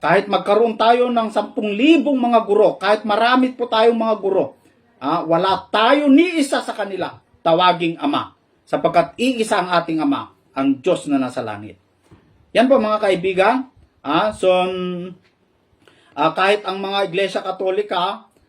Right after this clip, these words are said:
ah, tawag nila sa atin ay sulpot, sulpot din sila. Hindi naman talaga sila yung naunang, ah, relihiyon.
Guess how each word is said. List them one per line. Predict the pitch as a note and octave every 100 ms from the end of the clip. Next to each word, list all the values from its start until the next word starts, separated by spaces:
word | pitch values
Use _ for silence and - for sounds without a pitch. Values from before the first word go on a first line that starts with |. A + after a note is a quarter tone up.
| _ -
ah, | C3+ E3+
tawag | E3 E3 E3+ E3+
nila | F3+ F3+
sa | F3 F3+
atin | F#3 F#3
ay | E3
sulpot, | D#3+ G#3 G#3 F#3+ F3 F3 - _ _
sulpot | - G#3 G#3 A#3+ G#3+
din | B3
sila. | C4 A#3 A#3+ B3
Hindi | A3+ A3+
naman | C4 C4
talaga | B3+ A#3 A3 A#3+
sila | B3 A#3+ A#3+
yung | A#3+ A#3+ A3+
naunang, | F#3 - A#3 A#3 A#3 A3+ A3+ A3 G#3+ -
ah, | F3+ F3
relihiyon. | F#3 G#3 F#3+ F#3+ C4 B3 -